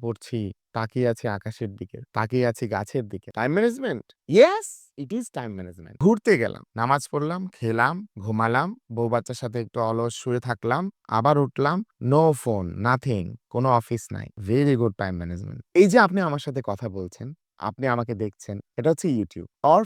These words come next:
Facebook or any social media। আপনি কি করছেন? আমারটা দেখা শেষে আরেকজনের দিকে চলে যাচ্ছেন। No, এইটা করলে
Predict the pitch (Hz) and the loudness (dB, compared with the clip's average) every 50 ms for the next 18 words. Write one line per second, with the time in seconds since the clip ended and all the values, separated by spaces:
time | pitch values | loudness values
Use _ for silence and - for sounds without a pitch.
0 | - - 117 101 90 95 - _ 156 175 226 262 254 - _ - 151 151 156 156 | 2 -2 -4 -4 -4 -8 0 _ 8 8 8 8 6 2 _ -2 0 0 2 0
1 | - - 117 - 110 101 95 95 90 85 90 - - - 131 127 156 180 165 180 | -2 -4 -4 -4 -6 -6 -6 -8 -10 -10 -12 -6 -2 -2 -2 -2 -2 -4 -4 -4
2 | 165 - 147 139 - - 208 226 202 135 120 123 123 - 127 - 113 - - 143 | -2 -2 -2 -2 -2 -4 -4 -2 -2 -2 -2 -2 -2 -2 -2 -2 -4 -4 -6 -6
3 | - 147 131 - - 170 240 370 - - 143 160 170 190 208 190 165 151 185 175 | -6 -6 -8 -6 -4 -4 -4 -4 0 2 4 6 8 8 6 6 4 2 0 0
4 | 165 151 131 123 127 - 113 - 110 95 90 87 95 101 - - - 95 98 107 | 0 -2 -2 -4 -6 -6 -6 -6 -6 -6 -8 -8 -10 -14 -16 -18 -18 -18 -18 -20
5 | - _ 127 131 127 113 87 98 - _ - 170 180 180 - 247 226 - - 123 | -12 _ -2 -2 0 -2 -2 -6 -8 _ 4 4 4 6 4 4 2 2 0 -2
6 | 104 95 92 98 | -2 -2 -2 -2